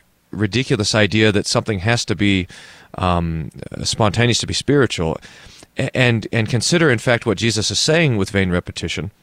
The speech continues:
I'd like to suggest that there is a way that we can come to the Psalms and take them up as our own words or our own prayer, and to do it with our own words.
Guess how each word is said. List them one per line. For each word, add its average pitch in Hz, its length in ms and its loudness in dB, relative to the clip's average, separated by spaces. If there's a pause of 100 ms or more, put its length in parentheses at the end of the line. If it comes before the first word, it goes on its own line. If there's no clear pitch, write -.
(800)
I'd 147 220 0
like 180 160 2
to 220 80 0
suggest 117 480 2 (380)
that 127 100 2
there 135 160 4
is 233 220 6
a 262 80 6
way 110 180 6
that 98 160 4
we 107 80 2
can 98 140 -2
come 123 240 0
to 127 60 0
the 87 120 -2
Psalms 98 640 2 (560)
and 120 180 0
take - 300 0
them 156 180 0
up 135 220 2
as 110 180 2
our 104 200 4
own 131 400 4 (100)
words 113 760 2
or 120 160 4
our 113 200 2
own 123 240 4
prayer, 113 420 2 (540)
and 123 160 2
to 131 80 0
do 139 200 4
it 190 100 2
with 135 120 0
our 120 160 4
own 120 240 2
words. 101 600 0